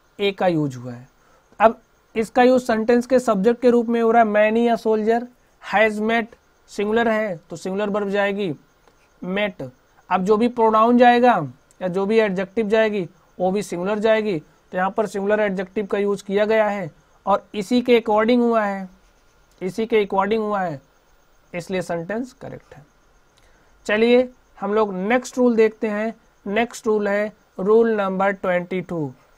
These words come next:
कौन सा rule है? Rule number ट्वेंटी टू। You and I का प्रयोग अगर sentence के subject के रूप में हो रहा है, समझिए जैसे you है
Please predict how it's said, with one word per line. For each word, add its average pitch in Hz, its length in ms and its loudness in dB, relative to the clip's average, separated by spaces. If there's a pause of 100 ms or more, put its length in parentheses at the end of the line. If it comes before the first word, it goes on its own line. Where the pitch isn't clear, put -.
(160)
कौन 208 220 2
सा 220 160 2
rule 214 280 4
है? 247 320 2 (320)
Rule 233 460 4
number 208 580 2 (520)
ट्वेंटी 196 520 -2 (160)
टू। 151 260 -2 (2500)
You 220 240 2 (140)
and 254 240 4 (120)
I 226 240 4
का 247 100 4
प्रयोग 240 340 2
अगर 226 180 0
sentence 214 520 -4
के 233 160 0
subject 202 500 -4
के 214 140 2
रूप 196 220 0
में 180 80 0
हो 165 100 2
रहा 151 100 -2
है, - 60 -10
समझिए 185 400 0 (360)
जैसे 190 280 0
you 214 320 2
है 175 320 -4